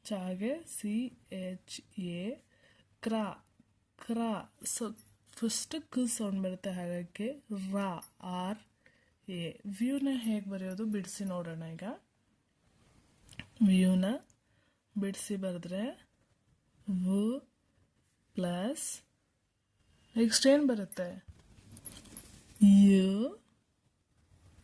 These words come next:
ಪ್ಲಸ್ ಉ. ಇವಿಷ್ಟು ಮೂರು ಸೌಂಡ್ ಸೇರಿ ವ್ಯೂ ಸೌಂಡ್ ಬರುತ್ತೆ. ಮೂರು ಅಕ್ಷರ ಸೇರಿ ವ್ಯೂ ಅಕ್ಷರ ಹೀಗೆ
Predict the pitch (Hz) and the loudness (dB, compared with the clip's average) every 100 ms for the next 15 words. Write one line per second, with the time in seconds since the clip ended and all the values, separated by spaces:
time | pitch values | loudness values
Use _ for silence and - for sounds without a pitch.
0 | - - 202 180 190 311 - - - _ | -20 -6 0 4 6 6 2 -4 -8 _
1 | _ _ _ _ 277 240 190 - - - | _ _ _ _ -6 -4 -6 -12 -20 -20
2 | _ _ _ 220 208 208 - - - 285 | _ _ _ -4 -2 -4 -6 -12 -8 -2
3 | 233 220 247 262 - 202 196 202 196 - | 0 0 -2 -4 -6 -6 -4 -4 -4 -8
4 | 185 214 247 370 _ _ _ _ _ _ | -8 -6 -8 -12 _ _ _ _ _ _
5 | _ 226 214 240 254 247 - 185 175 175 | _ 2 4 6 2 -2 -4 -6 -6 -8
6 | 165 - - - _ _ - 190 190 190 | -10 -12 -16 -16 _ _ -10 -8 -6 -6
7 | - 196 190 - 220 214 220 - 226 254 | -8 -10 -10 -6 -4 -2 -4 -4 -4 -4
8 | 339 403 247 202 202 196 190 - 190 240 | -8 -12 -8 -4 -4 -4 -6 -10 -10 -10
9 | 330 285 226 208 | -8 -4 -4 -4